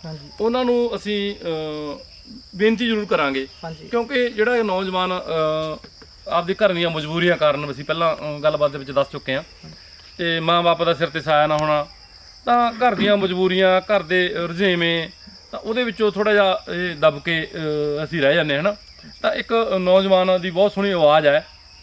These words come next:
Speaker 2: ਤਾਂ, ਅਹ, ਸਾਡੇ ਚਾਹੁਣ ਵਾਲਿਆਂ ਨੂੰ ਬੇਨਤੀ ਜ਼ਰੂਰ ਹੈ ਵੀ ਇਸ ਨੂੰ ਸੋਸ਼ਲ ਮੀਡੀਆ 'ਤੇ, ਅਹ, Facebook 'ਤੇ, YouTube 'ਤੇ ਇਹਦੇ, ਇਹ ਸਾਡੇ ਇਸ ਚੈਨਲ ਨੂੰ ਸਬਸਕ੍ਰਾਈਬ, ਲਾਈਕ, ਕੁਮੈਂਟ ਕਰਕੇ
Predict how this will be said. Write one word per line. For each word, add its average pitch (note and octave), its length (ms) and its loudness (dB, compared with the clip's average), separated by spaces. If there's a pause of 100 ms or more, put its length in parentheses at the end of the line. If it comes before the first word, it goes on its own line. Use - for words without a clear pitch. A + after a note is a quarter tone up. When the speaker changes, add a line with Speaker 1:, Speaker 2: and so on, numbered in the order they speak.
(120)
Speaker 2:
ਤਾਂ, B3 140 0
ਅਹ, G#3 480 2
ਸਾਡੇ F#3+ 220 0
ਚਾਹੁਣ A3 240 0
ਵਾਲਿਆਂ G#3+ 160 2
ਨੂੰ G3+ 120 2
ਬੇਨਤੀ E3+ 280 -4
ਜ਼ਰੂਰ D3+ 260 -2
ਹੈ D#3 140 0 (340)
ਵੀ G3 180 -4
ਇਸ G3 200 -2
ਨੂੰ G#3 380 0
ਸੋਸ਼ਲ F3 260 -4
ਮੀਡੀਆ F#3+ 280 2
'ਤੇ, F3 160 -4
ਅਹ, - 1300 -8
Facebook E3+ 360 -4
'ਤੇ, E3 240 -4
YouTube F3+ 280 -4
'ਤੇ D3+ 260 -4 (400)
ਇਹਦੇ, F#3 320 -2
ਇਹ F3 100 -6
ਸਾਡੇ E3+ 240 -2
ਇਸ E3 60 -6
ਚੈਨਲ D#3+ 300 -2
ਨੂੰ D#3+ 260 -4 (200)
ਸਬਸਕ੍ਰਾਈਬ, E3+ 440 0
ਲਾਈਕ, E3+ 240 2
ਕੁਮੈਂਟ G3 220 -2
ਕਰਕੇ F3+ 380 -4